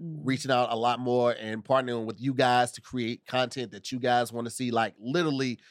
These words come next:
Speaker 2: having y'all make y'all playlist too. And we're gonna post that in the Patreon and just making it a more of an inclusive community. I already feel like we've been like, but, like, that's what I'ma focus on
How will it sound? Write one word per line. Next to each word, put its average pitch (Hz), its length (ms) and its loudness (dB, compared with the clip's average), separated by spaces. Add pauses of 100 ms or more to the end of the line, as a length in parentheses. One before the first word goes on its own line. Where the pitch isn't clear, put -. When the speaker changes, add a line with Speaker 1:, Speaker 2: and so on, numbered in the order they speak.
(160)
Speaker 2:
having 143 300 2
y'all 139 400 6
make 131 280 -4
y'all 147 200 6
playlist 117 500 -4
too. 135 200 -2
And 107 80 -6
we're 117 80 -6
gonna 120 140 -6
post 131 300 -4
that 139 100 4
in 127 60 -2
the 127 60 -4
Patreon 120 460 -2
and 110 100 -6
just 113 200 -8
making 127 260 -2
it 117 140 -4 (300)
a 120 180 2 (240)
more 180 600 8
of 143 140 0
an 135 80 0
inclusive 143 600 2 (280)
community. 139 380 4
I 123 80 6
already 139 200 2
feel 147 100 2
like 135 140 2
we've 127 160 -8
been 139 160 0
like, 143 260 0
but, 120 280 -4 (140)
like, 113 240 -2 (100)
that's 147 260 4
what 151 100 0
I'ma 135 160 2
focus 135 380 -2
on 113 300 0